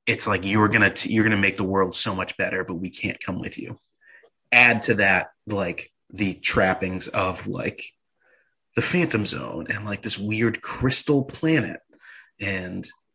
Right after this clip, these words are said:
you know, it, I, I think Brando's performance, I think it works on the planet because it's, like, a weird, like, it's just a weird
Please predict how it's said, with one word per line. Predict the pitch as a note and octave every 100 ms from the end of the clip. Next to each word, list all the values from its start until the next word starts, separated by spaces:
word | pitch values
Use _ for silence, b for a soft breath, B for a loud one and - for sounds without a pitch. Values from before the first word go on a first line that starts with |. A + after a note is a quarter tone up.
| _ _ _
you | C3+ G#2
know, | G2+ F2
it, | - - b b b -
I, | -
I | B2+
think | - C#3+ - - - _ _ _ -
Brando's | A#2 B2+ C3 B2+ B2
performance, | - A2 - A2 A2 A2 G#2+ - - _ _ _ _ _ _ -
I | A#2
think | - D#3+
it | C3+
works | A#2 A#2 A#2+ -
on | A2+ G#2+ G#2+
the |
planet | - - A#2 A#2 A#2 - _ -
because | G#2 - F#2+
it's, | G2 -
like, | F#2+ F2+ -
a | A2+
weird, | F#2 F#2+ F#2+ G2 F#2+ F#2 _ _ _ _ _ _ _ _ _ _ _ -
like, | G2 E2+ - - - _ _ _ _ _ _ _ _ _ _ _ _ _ _ _ _ _
it's | A2+ C3
just | F3 D3
a |
weird | G#2+ A#2 A#2+ A2+ G2